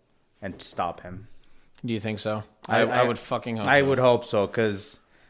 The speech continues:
Speaker 2: Because
Speaker 1: but
Speaker 2: I
Speaker 1: you,
Speaker 2: think
Speaker 1: but
Speaker 2: if
Speaker 1: you can't gauge the loyalty in those people either.
Speaker 2: Yeah.
Speaker 1: Like, it's rough. Like
Speaker 2: And that's the thing is,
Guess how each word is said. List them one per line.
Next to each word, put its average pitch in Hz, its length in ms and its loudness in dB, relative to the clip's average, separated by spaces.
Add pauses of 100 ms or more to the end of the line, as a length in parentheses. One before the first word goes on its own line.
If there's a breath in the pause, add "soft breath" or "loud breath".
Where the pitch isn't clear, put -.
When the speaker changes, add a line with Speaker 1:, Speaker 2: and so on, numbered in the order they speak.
(120)
Speaker 2:
Because 160 480 4
Speaker 1:
but 156 100 6
Speaker 2:
I 165 40 8
Speaker 1:
you, 175 120 4
Speaker 2:
think 214 140 8
Speaker 1:
but - 20 4
Speaker 2:
if 190 60 4
Speaker 1:
you 185 60 4
can't 180 280 2
gauge 160 240 2
the 127 140 -2
loyalty 123 540 2
in 98 100 -6
those 95 180 -8
people 95 420 -8
either. 143 160 0
Speaker 2:
Yeah. 139 280 4
Speaker 1:
Like, 98 80 -2
it's - 160 -18
rough. 117 460 -2
Like 95 100 -2
Speaker 2:
And 160 120 2
that's 160 180 4
the 156 100 0
thing 185 220 0
is, 120 280 -2